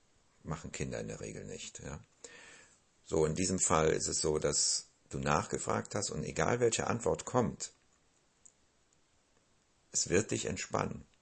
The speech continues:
Allein schon, dass du gehandelt hast auf diese Weise, ja. Gibt eine neue Information in dein vegetatives Nervensystem,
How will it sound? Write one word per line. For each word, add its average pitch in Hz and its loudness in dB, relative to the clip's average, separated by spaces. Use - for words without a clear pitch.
Allein 80 4
schon, 87 -2
dass 80 2
du 80 -4
gehandelt 87 2
hast 60 -2
auf - -6
diese - -8
Weise, 50 -10
ja. 78 -12
Gibt 80 -4
eine 71 -2
neue 87 4
Information 87 2
in 80 -2
dein 65 -4
vegetatives - -4
Nervensystem, 87 -2